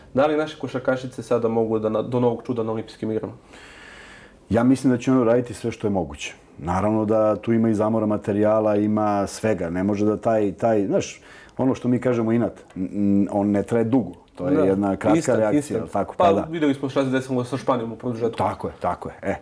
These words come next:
Speaker 2: posle svog suđenja i svega onoga. Tako je. E sad, ponoviti ovo, naravno, svi priželjkujemo. E, što se mene tiče, oni su heroji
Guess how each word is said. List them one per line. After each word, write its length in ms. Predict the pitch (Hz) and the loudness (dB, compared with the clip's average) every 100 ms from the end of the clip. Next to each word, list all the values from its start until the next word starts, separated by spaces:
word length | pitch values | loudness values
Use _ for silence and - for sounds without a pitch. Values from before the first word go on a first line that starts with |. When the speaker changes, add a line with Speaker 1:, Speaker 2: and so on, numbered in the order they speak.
| - - - 170 | -12 -14 -10 -4
Speaker 2:
posle 240 | 131 120 - | -2 -2 0
svog 220 | 135 127 | -2 0
suđenja 400 | 123 117 120 110 | -2 2 2 2
i 80 | 101 | 0
svega 260 | 110 101 | 0 0
onoga. 200 | 90 80 | 0 -4
Tako 300 | 95 110 - | -2 -2 -2
je. 60 | - | -4
E 120 | 131 | -2
sad, 240 | 170 156 - | 2 0 2
ponoviti 500 | 113 131 190 - 143 | 2 2 2 2 2
ovo, 140 | 160 | 4
naravno, 440 | 113 117 110 78 | 4 2 0 -4
svi 200 | - 117 | -6 -6
priželjkujemo. 680 | 113 104 101 98 135 143 160 - - - - - | -2 0 0 2 2 2 0 -4 -20 -20 -20 -2
E, 40 | 95 98 98 95 90 | 2 4 4 2 0
što 160 | - 95 | -4 -6
se 120 | 104 | 0
mene 180 | 113 107 | 0 0
tiče, 280 | 113 - | -2 -2
oni 140 | 107 107 | -2 -2
su 120 | 104 | -6
heroji 600 | - 101 107 110 104 | -4 0 2 2 0